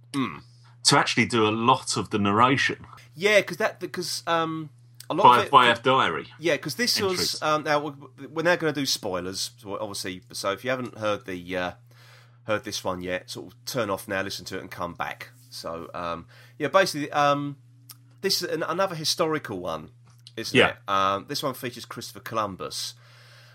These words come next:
Speaker 1: Uh, and a lot of it is done in the form of a diary. So you've got
Speaker 2: Yeah.
Speaker 1: Columbus reading his diary,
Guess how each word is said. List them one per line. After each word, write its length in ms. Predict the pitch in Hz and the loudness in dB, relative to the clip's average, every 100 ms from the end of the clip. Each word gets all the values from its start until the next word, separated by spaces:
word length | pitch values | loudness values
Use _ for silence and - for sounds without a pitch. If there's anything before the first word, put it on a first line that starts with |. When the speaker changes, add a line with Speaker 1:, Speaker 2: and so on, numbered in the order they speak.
| - _ _ _ | -20 _ _ _
Speaker 1:
Uh, 500 | 185 170 160 160 160 151 - - - | 4 6 6 4 2 0 -8 -16 -2
and 120 | 170 | 2
a 40 | 175 | 4
lot 180 | 240 | 4
of 120 | 240 190 | 4 0
it 80 | |
is 100 | 185 | -6
done 480 | - 170 160 156 147 - - - - | 2 2 2 0 -6 -12 -20 -20 -6
in 160 | 170 165 | -4 -2
the 80 | |
form 240 | 156 170 156 | -4 -4 -4
of 80 | 143 | -4
a 40 | |
diary. 600 | - 170 160 98 76 71 - - _ _ _ - - | 2 4 4 2 -2 -6 -16 -20 _ _ _ -20 -12
So 140 | - | -8
you've 80 | 135 | 0
got 80 | 139 | 2
Speaker 2:
Yeah. 80 | 95 | 2
Speaker 1:
Columbus 500 | 165 170 151 131 - | 4 4 4 -2 -2
reading 300 | 139 127 123 | -2 -2 -6
his 120 | 117 | 0
diary, 540 | 139 131 92 76 71 | 6 6 6 2 -8